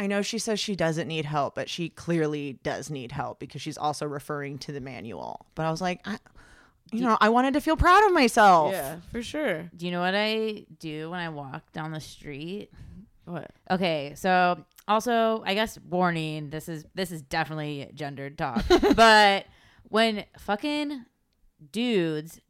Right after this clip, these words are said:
Speaker 2: they don't move when you're walking down the street.
Speaker 3: Oh, yeah.
Speaker 2: They don't get out of
Speaker 1: No.
Speaker 2: your way at all. So I was, I just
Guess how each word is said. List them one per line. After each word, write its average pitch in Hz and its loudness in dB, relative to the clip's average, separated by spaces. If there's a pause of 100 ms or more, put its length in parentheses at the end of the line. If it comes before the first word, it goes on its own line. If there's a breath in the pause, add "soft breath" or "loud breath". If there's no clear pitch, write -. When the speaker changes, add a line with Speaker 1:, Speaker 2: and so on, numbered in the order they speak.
Speaker 2:
they 208 2
don't 285 0
move 170 -6 (160)
when 196 -4
you're 190 -2
walking 170 -2
down 151 -8
the 143 -14
street. 180 4
Speaker 3:
Oh, 165 6
yeah. 139 2
Speaker 2:
They 202 2
don't 208 -2
get 175 -4
out 160 0
of 143 0
Speaker 1:
No. 151 -2
Speaker 2:
your 160 -2
way 160 -2
at 151 -4
all. 156 -2 (340 soft breath)
So 180 0
I 202 0
was, 226 -2 (100)
I 226 -4
just - -8